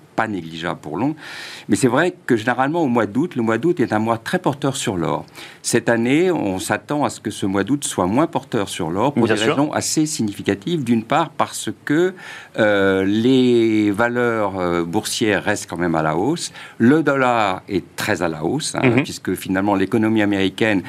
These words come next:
Speaker 1: si on regarde l'économie mondiale, c'est l'économie qui résiste le mieux.
Speaker 2: Bien sûr,
Speaker 1: L'Europe
Speaker 2: oui.
Speaker 1: aujourd'hui, c'est pas terrible, terrible, hein. Vous voyez les derniers chiffres sur l'Allemagne, c'est un peu inquiétant d'ailleurs.
Speaker 2: Bien sûr.
Speaker 1: Donc il y a la fermeté de l'économie américaine, un dollar élevé et également deux éléments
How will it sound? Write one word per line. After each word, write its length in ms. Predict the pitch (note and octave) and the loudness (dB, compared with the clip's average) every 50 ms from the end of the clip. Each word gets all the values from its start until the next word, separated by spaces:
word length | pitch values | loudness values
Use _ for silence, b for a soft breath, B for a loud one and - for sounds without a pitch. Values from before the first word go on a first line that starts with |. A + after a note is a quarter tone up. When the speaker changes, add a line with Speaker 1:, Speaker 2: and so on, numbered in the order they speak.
| B B | B B
Speaker 1:
si 160 | B - - G2+ | B -2 0 2
on 40 | |
regarde 360 | - G2 F#2+ F2+ G#2+ G#2+ G2+ F#2 | 2 2 2 2 2 2 2 -2
l'économie 400 | G2 F#2 G#2 G2 G2+ G2+ G#2 G2 | -4 -2 -2 0 0 0 0 0
mondiale, 400 | G2 F#2+ F2+ F2 F#2+ F#2 F2+ F2 | 0 -2 -2 -2 0 0 0 -2
c'est 240 | - - - B2 A#2 | -2 0 2 2 2
l'économie 480 | G#2+ G#2 - G#2+ F#2 F#2+ F#2+ G2 G2 | 2 2 0 0 0 2 0 0 0
qui 140 | F#2+ - F#2 | 0 -2 -2
résiste 360 | D2+ D#2+ D2+ D#2+ D#2+ - - | -2 -2 -4 -4 -6 -6 -4
le 80 | - D#2 | -4 -2
mieux. 240 | D#2+ F2+ A#2+ E3 E3+ E3 - | 0 0 0 0 -2 -4 -4
Speaker 2:
Bien 160 | G#2 F#2+ A2 | 0 0 2
sûr, 100 | F#2 G2 | 2 2
Speaker 1:
L'Europe 280 | - - G#2+ A2+ G#2+ - | 2 2 2 0 0 0
Speaker 2:
oui. 80 | A2 A#2 | -2 -2
Speaker 1:
aujourd'hui, 360 | - F#2+ F2 E2+ - G2+ G2+ | 0 0 -2 -2 -2 -2 -4
c'est 160 | - - - | -2 -2 -2
pas 260 | - - - - G#2 G2+ | -4 -4 -4 -4 -4 -4
terrible, 380 | - - F#2+ E2+ F#2+ F#2+ - | -4 -4 -2 -2 -2 -2 -2
terrible, 360 | - F2+ F#2 G#2+ D3+ F3+ - - | -4 -6 -4 -2 -4 -4 -4 -4
hein. 60 | A#2 | -2
Vous 80 | F2 F2 | -2 0
voyez 220 | E2+ E2+ E2 F2 | 0 0 0 0
les 160 | E2+ E2+ F2 E2 | 0 0 0 0
derniers 360 | F2 F#2 F2+ F2 F2+ F2 E2+ B B B B | 0 0 0 0 0 -2 -2 B B B B
chiffres 320 | - - - G2+ G2 - | -2 0 0 0 -2 -2
sur 200 | - - F#2 E2+ E2 | -4 -4 0 0 2
l'Allemagne, 420 | E2+ D#2+ E2+ F2+ F#2+ F#2+ F2 E2+ | 2 2 2 2 2 2 0 0
c'est 240 | D#2 - - D2+ - | -2 -6 -8 -8 -10
un 60 | C#2+ | -10
peu 220 | - - F2 E2+ | -8 -4 -4 -2
inquiétant 440 | D#2+ D#2 D#2 - - - - D#2+ C#2+ | -2 -2 -4 -6 -8 -8 -6 -6 -6
d'ailleurs. 380 | - - E2+ A2 D3 F#3+ F3+ - - - | -4 -2 -2 -2 -2 -2 -4 -4 -4 0
Speaker 2:
Bien 160 | A2+ G#2 G#2 | 2 2 2
sûr. 160 | F#2+ - D3 | 2 2 0
Speaker 1:
Donc 220 | F3+ G#3+ - G#2 - | 0 0 0 2 2
il 40 | |
y 40 | F#2+ | 2
a 100 | E2+ F2 E2+ | 2 0 0
la 200 | E2 G2+ B2 B2+ | 0 -2 -2 0
fermeté 560 | - D3+ C#3+ C3+ B2 - - - B2 A#2+ A2+ | 0 -2 -2 -2 -4 -4 -2 -2 0 0 0
de 120 | G2 F#2+ | 0 0
l'économie 480 | F#2 F#2 F2+ - G2 E2 E2+ E2 E2 E2 | 0 0 0 0 0 0 0 0 0 0
américaine, 600 | D#2+ E2 E2 F2 F#2 G2 - C#3+ D3+ F3+ F3+ E3 | 0 0 -2 -2 -4 -2 0 0 2 2 4 2
un 80 | B2+ | 2
dollar 420 | G#2 G#2 G#2+ G#2 G#2 G2+ G2 F#2 G2+ - | 2 2 2 2 4 2 2 0 -2 -4
élevé 480 | A2 F#2 E2+ E2+ F2 G2 A#2+ D3+ F#3+ G3 B B B _ | -6 -6 -4 -4 -4 -2 -2 -2 -2 -4 B B B _
et 240 | - F3+ F#3+ F3+ - | 2 4 4 4 2
également 400 | B2 B2+ B2 B2 B2 A#2+ A2+ G#2 | 2 2 2 2 2 2 0 0
deux 260 | G2 G#2 D3+ D#3+ C#3+ | 2 2 2 4 4
éléments 440 | C#3+ B2+ B2 A#2+ A#2 A2+ G#2+ G2+ G2 | 4 2 2 2 2 2 2 0 0